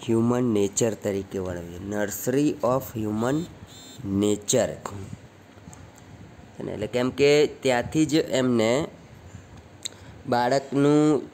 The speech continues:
સામાજિકરણ first તો એના કુટુંબમાંથી જ થાય છે, એટલે નર્સરી છે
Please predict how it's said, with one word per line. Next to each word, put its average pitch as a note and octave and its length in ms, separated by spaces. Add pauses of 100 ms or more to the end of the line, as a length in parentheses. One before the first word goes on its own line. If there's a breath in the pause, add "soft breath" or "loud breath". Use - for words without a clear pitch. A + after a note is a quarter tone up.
(160)
સામાજિકરણ B2+ 1000 (680)
first A#2+ 340
તો B2 340
એના A#2 220
કુટુંબમાંથી A2+ 920
જ C3+ 180
થાય G2+ 220
છે, G#2+ 120
એટલે G#2 240
નર્સરી G#2+ 640
છે G2 160